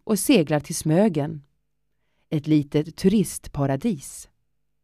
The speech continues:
Många turister kommer till Smögen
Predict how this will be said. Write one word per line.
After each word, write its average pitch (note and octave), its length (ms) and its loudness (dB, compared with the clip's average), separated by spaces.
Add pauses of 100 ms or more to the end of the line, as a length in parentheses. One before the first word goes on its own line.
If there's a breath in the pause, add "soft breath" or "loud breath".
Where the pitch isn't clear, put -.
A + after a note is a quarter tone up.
(720)
Många F#3 460 6
turister F#3+ 680 2
kommer D3+ 380 0
till F3+ 220 -4
Smögen C#3 580 -2